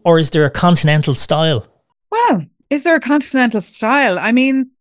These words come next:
Speaker 2: I think perhaps there, well, I mean, I'm sure that, I mean, in R T E, for example, it's probably mostly Irish reporters. I mean, there's probably more diversity now in the last few
Speaker 1: Mm,
Speaker 2: years.
Speaker 1: not much.
Speaker 2: But not much. <laughs> Okay. Well, but France twenty-four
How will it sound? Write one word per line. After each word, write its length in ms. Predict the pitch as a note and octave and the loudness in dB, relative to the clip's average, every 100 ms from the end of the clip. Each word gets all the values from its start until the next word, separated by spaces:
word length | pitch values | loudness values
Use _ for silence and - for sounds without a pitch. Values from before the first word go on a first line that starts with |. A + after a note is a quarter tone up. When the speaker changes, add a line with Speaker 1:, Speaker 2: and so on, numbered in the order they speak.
| _ _ _ _ _ _ - | _ _ _ _ _ _ -6
Speaker 2:
I 180 | D#4 | -6
think 480 | D#4+ - F#4+ G#4 - - | -4 -8 -8 -8 -12 -6
perhaps 500 | C#4+ C#4+ D4 - - | -2 -2 -4 -12 -4
there, 300 | C#4 C4+ C4 | -2 -2 -2
well, 160 | B3 C4 | -2 0
I 40 | |
mean, 220 | C4 B3+ - | 0 -2 -4
I'm 100 | A3+ | -6
sure 360 | - C#4 C#4 | -6 -4 -4
that, 240 | A#3+ A#3+ - | -2 -4 -4
I 60 | G#3 | -2
mean, 260 | A#3+ A3+ - | 0 -2 -6
in 240 | - A3+ | -4 -2
R 160 | G#3+ B3 | 0 -2
T 160 | A#3+ B3+ | -2 -4
E, 20 | |
for 140 | A#3+ | -4
example, 440 | F#3+ F#3+ F3+ F3+ F3+ | -6 -6 -6 -6 -8
it's 140 | D#3+ | -6
probably 220 | - G#3 | -4 -2
mostly 300 | G3 F#3 G3+ | -2 -4 -4
Irish 340 | E3+ F#3 A#3+ C#4+ | -4 -4 -6 -10
reporters. 500 | - D4 D4 D4+ - | -4 -4 -2 -4 -2
I 60 | |
mean, 200 | G#3 F#3+ | -2 -2
there's 160 | F3+ F#3+ | -4 -6
probably 240 | - G#3 | -4 -2
more 180 | G3+ F#3+ | -2 -2
diversity 460 | F3+ F3 F#3 F3 F3 | -2 -2 -4 -4 -6
now 120 | F3 | -6
in 120 | F3 | -4
the 60 | G3 | -4
last 180 | G3 B3+ | -6 -2
few 100 | B3+ | 2
Speaker 1:
Mm, 160 | B3+ | 4
Speaker 2:
years. 160 | A3 A3 | 2 2
Speaker 1:
not 160 | G#3+ | -2
much. 360 | C#3 C3+ - - | 0 0 -2 -2
Speaker 2:
But 280 | A3 A3 - _ _ _ _ _ | 0 0 -4 _ _ _ _ _
not 240 | A3 A3+ A3 | -4 -2 0
much. 360 | A3+ - - | -2 -4 -8
<laughs> 60 | G#3 | -6
Okay. 280 | - B3+ A#3 | -4 -2 0
Well, 220 | G#3+ A3 - _ - | 0 -4 -6 _ -10
but 100 | A3+ | -6
France 240 | - C4+ | -2 0
twenty-four 340 | C4 B3 C4+ | 0 0 -2